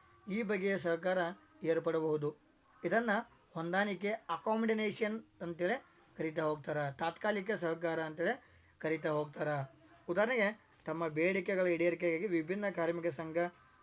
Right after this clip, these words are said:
ಆಡಳಿತ ಮಂಡಳಿ ವಿರುದ್ಧವಾಗಿ ಜಂಟಿಯಾಗಿ ಮುಷ್ಕರ ಮಾಡುವಂಥದ್ದು. ಅದೇ ರೀತಿ ಆಡಳಿತ ಪಕ್ಷದ ವಿರುದ್ಧವಾಗಿ ಪಕ್ಷಗಳು ಏನಂತ್ರಿ ಒಟ್ಟಾಗಿ ಅವಿಶ್ವಾಸವನ್ನು ಏನಂತ್ರಿ ಗೊತ್-, ವಿರೋಧ ಪಕ್ಷಗಳು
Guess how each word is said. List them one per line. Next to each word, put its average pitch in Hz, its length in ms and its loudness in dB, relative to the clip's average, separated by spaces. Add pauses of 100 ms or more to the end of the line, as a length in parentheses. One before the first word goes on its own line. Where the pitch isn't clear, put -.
(180)
ಆಡಳಿತ 170 400 0
ಮಂಡಳಿ 165 400 0
ವಿರುದ್ಧವಾಗಿ 170 600 0 (380)
ಜಂಟಿಯಾಗಿ 196 600 2
ಮುಷ್ಕರ 190 360 -2
ಮಾಡುವಂಥದ್ದು. 165 600 2 (440)
ಅದೇ 175 160 -2
ರೀತಿ 202 200 4
ಆಡಳಿತ 190 320 2
ಪಕ್ಷದ 185 340 -4
ವಿರುದ್ಧವಾಗಿ 190 680 0 (420)
ಪಕ್ಷಗಳು 185 380 0
ಏನಂತ್ರಿ 190 380 0 (240)
ಒಟ್ಟಾಗಿ 226 400 4
ಅವಿಶ್ವಾಸವನ್ನು 208 920 4
ಏನಂತ್ರಿ 180 380 -2 (420)
ಗೊತ್-, 185 440 -4
ವಿರೋಧ 196 220 4
ಪಕ್ಷಗಳು 208 640 0